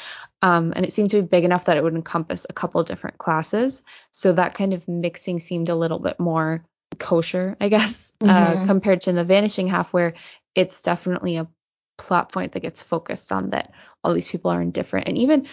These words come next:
Speaker 1: Reese and Jude, Jude is Desiree's daughter, they talk about the backgrounds that they came from, and they're not wealthy. They both are from these small communities in the South, and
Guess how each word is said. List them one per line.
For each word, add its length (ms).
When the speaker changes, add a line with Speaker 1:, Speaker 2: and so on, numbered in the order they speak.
Speaker 1:
Reese 360
and 260
Jude, 540
Jude 280
is 180
Desiree's 420
daughter, 560
they 200
talk 340
about 520
the 120
backgrounds 380
that 100
they 140
came 240
from, 280
and 260
they're 160
not 240
wealthy. 520
They 140
both 300
are 80
from 560
these 500
small 260
communities 600
in 80
the 100
South, 640
and 220